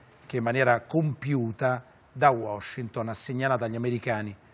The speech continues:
come debbano essere gli ucraini a mettere l'ultima parola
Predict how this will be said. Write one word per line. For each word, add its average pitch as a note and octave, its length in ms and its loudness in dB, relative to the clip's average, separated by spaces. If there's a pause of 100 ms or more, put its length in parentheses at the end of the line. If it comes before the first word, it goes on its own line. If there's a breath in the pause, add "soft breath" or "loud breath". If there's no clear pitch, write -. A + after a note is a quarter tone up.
(140 soft breath)
come C3 180 -2
debbano B2+ 300 0
essere B2+ 360 -4
gli A#2 120 -6
ucraini G#2+ 500 -2
a A2 60 -4
mettere A#2+ 340 -2
l'ultima C3 460 -2
parola A#2 520 2